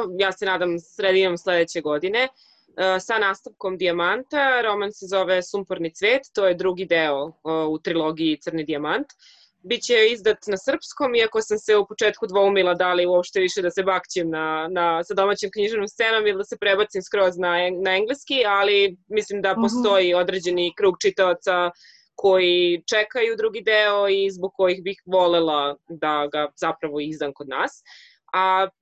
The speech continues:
Speaker 1: pripreme su prevashodno psihičke prirode, roman je skoro gotov, tu nemam nikakvih problema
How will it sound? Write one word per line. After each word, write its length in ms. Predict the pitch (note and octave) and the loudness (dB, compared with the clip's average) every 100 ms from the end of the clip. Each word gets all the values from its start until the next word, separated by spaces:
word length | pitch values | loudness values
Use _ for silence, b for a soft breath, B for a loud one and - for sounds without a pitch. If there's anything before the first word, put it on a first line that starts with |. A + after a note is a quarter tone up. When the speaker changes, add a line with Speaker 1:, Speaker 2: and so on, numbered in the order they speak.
| _ | _
Speaker 1:
pripreme 420 | - A#3+ B3 B3 B3 | -8 -4 0 0 0
su 320 | B3 B3 A#3 | 0 -2 0
prevashodno 500 | A#3+ A3+ B3+ C4+ G#3+ A3 | 0 0 0 0 0 0
psihičke 480 | B3 B3 - G3 F3+ | -2 -4 -4 -6 0
prirode, 400 | F#3 G3+ A3 A#3 | 2 4 4 4
roman 280 | G3+ G#3 | 2 0
je 60 | G3 | -4
skoro 320 | - F#3+ E3+ | -2 0 0
gotov, 640 | E3 G#3+ B3+ - C4+ A#3 G#3+ | 2 2 2 2 2 4 2
tu 100 | A3 | 2
nemam 200 | G3+ F3+ | 2 2
nikakvih 380 | F3+ - F3 - | -2 -4 -10 -6
problema 640 | E3+ E3+ F3+ G3 A3 A#3 | -2 0 2 2 2 0